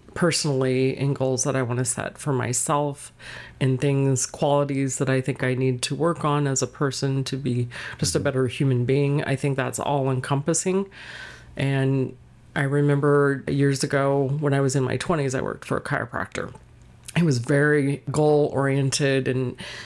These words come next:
Speaker 1: he was brand new in the business. He was only in his mid-twenties as well, starting his career. And I got to begin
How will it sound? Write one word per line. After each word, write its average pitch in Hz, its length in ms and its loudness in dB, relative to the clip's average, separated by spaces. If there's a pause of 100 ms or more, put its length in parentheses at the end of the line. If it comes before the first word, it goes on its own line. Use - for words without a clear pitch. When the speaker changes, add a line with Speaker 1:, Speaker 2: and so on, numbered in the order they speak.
(120)
Speaker 1:
he 151 120 2
was 135 320 2
brand 147 340 2
new 147 120 2
in 143 80 2
the 143 80 0
business. 143 440 0
He - 80 -4
was 135 180 -2
only 139 300 0
in 135 80 2
his 135 180 0
mid-twenties 139 600 0
as 131 160 -2
well, 131 240 0
starting 131 560 -2
his 151 260 0
career. 131 380 -2
And 131 160 -4
I 143 100 -2
got - 280 -8
to 147 320 -4
begin 135 600 0